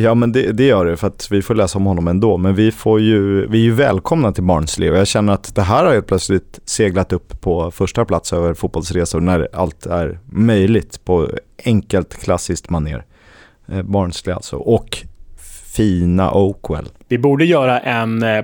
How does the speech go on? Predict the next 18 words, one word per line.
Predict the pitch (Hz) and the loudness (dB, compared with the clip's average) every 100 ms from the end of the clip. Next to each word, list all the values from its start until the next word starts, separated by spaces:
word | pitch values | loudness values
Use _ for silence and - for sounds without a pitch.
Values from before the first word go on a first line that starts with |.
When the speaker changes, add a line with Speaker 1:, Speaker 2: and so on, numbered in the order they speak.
| - | -2
Speaker 2:
poddturné | 170 131 113 - 131 151 127 156 156 - _ - | -2 -2 -2 0 2 2 2 0 -4 -18 _ -4
den | 127 | -2
här | 135 | 0
säsongen, | - 123 131 120 127 160 151 - - - _ | 0 0 0 0 0 -2 -8 -20 -20 -20 _
så | - 117 | -6 -2
länge, | 113 110 107 107 | -2 -2 -2 -4
eh, | 107 110 113 107 104 104 104 107 110 107 107 107 107 | -6 -6 -6 -6 -6 -8 -8 -8 -8 -8 -8 -8 -10
världen | 107 110 107 113 110 | -4 -2 -2 -2 -2
tillåter | 127 117 117 120 | 0 0 -2 -2
det. | 113 120 - | -2 -4 -4
Men | 131 123 | -2 0
vi | 120 | -2
har | 117 151 139 | 0 0 0
ju | 123 | 0
sånt | 131 123 | -4 0
jäkla | 147 - 120 | 0 0 -4
näste | 117 151 - - 220 | 0 0 0 -2 0
där | 143 113 151 | 2 2 0